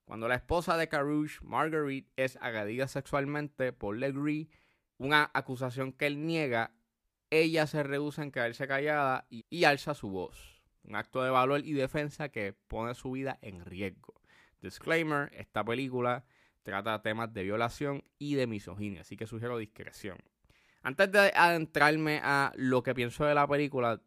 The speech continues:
déjame dar contexto porque antes de que aconteciese el movimiento Me Too, ya esta película ya estaba corriendo.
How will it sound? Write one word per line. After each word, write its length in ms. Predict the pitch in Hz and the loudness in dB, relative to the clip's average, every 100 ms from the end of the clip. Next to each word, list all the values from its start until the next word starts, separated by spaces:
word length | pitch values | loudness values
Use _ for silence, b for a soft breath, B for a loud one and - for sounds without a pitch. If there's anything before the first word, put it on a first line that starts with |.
| - | -8
déjame 320 | 104 113 127 | -2 0 2
dar 180 | 135 135 | 2 0
contexto 640 | 143 139 - 139 - 110 | -6 -6 -6 -6 -4 -4
porque 600 | 123 123 - - 92 101 b b b | -2 -4 -6 -8 -8 -8 b b b
antes 340 | 113 123 151 | 0 0 -2
de 120 | 147 | -4
que 100 | 143 151 | -2 -2
aconteciese 760 | 139 139 127 127 135 - 139 | -2 -2 -6 -6 -6 -4 -2
el 220 | 135 139 135 | 2 2 2
movimiento 520 | 127 113 117 - 139 | -2 0 -4 -4 -4
Me 180 | 135 135 | -4 -6
Too, 240 | - 139 | -6 -4
ya 100 | 117 | -4
esta 180 | - 104 | -4 -4
película 320 | 113 123 120 | -2 0 0
ya 60 | 120 | 0
estaba 280 | - 123 | 0 -2
corriendo. 600 | 120 98 92 101 95 - | 0 -4 -2 -4 -4 -12